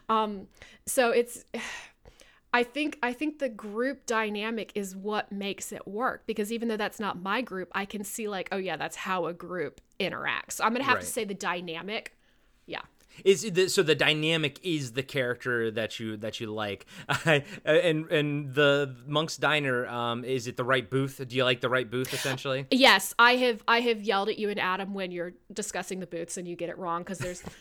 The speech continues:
Speaker 1: there,
Speaker 2: <laughs>
Speaker 1: there's, there's, like, the main booth, and then there's the booth right next to it that's one closer to the door, but not all
Speaker 2: Yeah.
Speaker 1: the way at the wall, and then there's the one when they need to be looking out the window.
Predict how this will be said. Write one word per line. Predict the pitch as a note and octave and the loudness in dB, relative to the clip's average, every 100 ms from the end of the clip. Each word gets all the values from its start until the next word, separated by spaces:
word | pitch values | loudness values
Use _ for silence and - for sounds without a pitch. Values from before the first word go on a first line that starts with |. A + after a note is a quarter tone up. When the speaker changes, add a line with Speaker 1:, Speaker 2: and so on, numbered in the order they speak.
| - | -2
Speaker 1:
there, | A3 | 0
Speaker 2:
<laughs> | - | 2
Speaker 1:
there's, | A3+ G#3 G#3 - | 0 2 0 0
there's, | A3 B3 A#3+ | 4 4 6
like, | A#3 - | 0 2
the | A#3+ | 4
main | C4+ C#4+ C4+ | 6 6 8
booth, | C4 B3+ C4 | 8 6 4
and | A#3+ | 0
then | A#3 | 0
there's | A3 G#3+ | 0 -2
the | G#3 | 0
booth | A#3+ A#3 - | 0 0 -6
right | G3+ G#3+ A#3 A3 | -6 0 0 0
next | A3+ G#3+ - | -2 -4 -4
to | B3+ | -8
it | B3 | -8
that's | G3+ | -6
one | G3+ A3 G#3+ | -2 -2 -4
closer | - B3+ C4+ C#4 B3 | 0 0 2 0 -2
to | A3+ | -2
the | G3+ | 0
door, | G#3 G3+ | 2 2
but | G3+ | 0
not | G#3+ A3 | -2 4
all | G3+ | 6
Speaker 2:
Yeah. | G#3 | 6
Speaker 1:
the | G3 | 6
way | G3 | 0
at | F#3 | -2
the | F#3+ | -2
wall, | G3 G3 | 2 4
and | A3 | 4
then | B3 | 6
there's | B3+ B3 | 4 2
the | A#3 | 2
one | A3+ G#3+ | 0 0
when | G#3+ | 0
they | G#3+ | 2
need | A3 A#3+ | 2 0
to | B3 | 0
be | A3+ | 0
looking | A3+ G#3+ A#3 | 2 0 0
out | F#3+ - | 0 0
the | |
window. | A#3+ G3 D3+ C3 | 0 0 0 -4